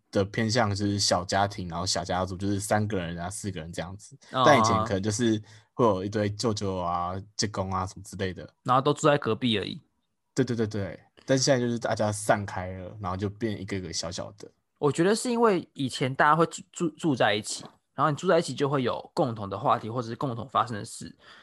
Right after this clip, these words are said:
Speaker 2: 可能你
Speaker 1: 嗯。
Speaker 2: 平常就在聊天，你就可以回去再继续聊。你懂吗？就是假如说我跟你现在很熟，或者是我跟谁谁谁很熟，我们平常就有在联络了，
Speaker 1: 嗯。
Speaker 2: 可能偶尔会小聊一下，或者偶尔会通话一下，讲个话什么之类的。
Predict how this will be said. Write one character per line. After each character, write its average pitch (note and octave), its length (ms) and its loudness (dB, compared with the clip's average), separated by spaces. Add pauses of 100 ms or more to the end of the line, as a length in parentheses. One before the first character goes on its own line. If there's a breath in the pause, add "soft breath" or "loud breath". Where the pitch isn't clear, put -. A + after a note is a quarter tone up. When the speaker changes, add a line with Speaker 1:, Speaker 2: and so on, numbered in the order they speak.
(240 soft breath)
Speaker 2:
可 C#3+ 100 0
能 C#3+ 180 0
你 C3+ 60 2
Speaker 1:
嗯。 B2 60 -4
Speaker 2:
平 D3+ 180 0
常 C#3 220 4
就 D3+ 120 4
在 C3+ 180 6
聊 G#2 220 2
天， G2+ 300 -4
你 G2+ 100 -6
就 C#3 140 0
可 - 140 -2
以 G2+ 260 -2 (240)
回 A#2+ 240 0
去 C#3+ 180 0
再 C3+ 140 2
继 C#3 140 -2
续 B2+ 180 -2
聊。 - 340 -8 (1200)
你 D3+ 100 0
懂 C#3+ 80 6
吗？ B2+ 80 4
就 F3 80 2
是 G#3 80 0
假 D3+ 100 6
如 B2+ 60 8
说 E3 160 4
我 A2+ 100 4
跟 D3+ 180 2
你 A#2 220 -2
现 D3 160 2
在 C#3+ 60 4
很 A#2 160 0
熟， - 360 -4
或 C3+ 120 0
者 - 20 0
是 B2+ 80 -4
我 G#2 100 -2
跟 B2 220 0
谁 A2 160 -2
谁 A2 80 -2
谁 A2 160 0
很 A2+ 160 -4
熟， - 320 -8 (460 soft breath)
我 - 80 -4
们 A#2+ 100 -2
平 C3 160 2
常 B2 160 4
就 E3 140 4
有 B2 40 4
在 C#3 140 4
联 A#2 180 2
络 A#2 240 4
了， - 80 -6
Speaker 1:
嗯。 - 140 -14 (460)
Speaker 2:
可 - 120 -2
能 A2+ 80 2
偶 C#3+ 140 4
尔 C3+ 60 6
会 C#3+ 120 4
小 G2 220 0
聊 G2 180 -2
一 - 40 -6
下， - 160 -2
或 B2+ 80 0
者 - 80 0
偶 A#2 140 0
尔 A2+ 40 -2
会 B2 100 0
通 A#2+ 240 -2
话 A#2+ 200 4
一 - 20 0
下， G#2 180 2
讲 - 220 -4
个 - 80 -6
话 A#2 180 6
什 - 80 -6
么 A2+ 120 -8
之 G#2+ 200 -6
类 A2 200 0
的。 - 80 -12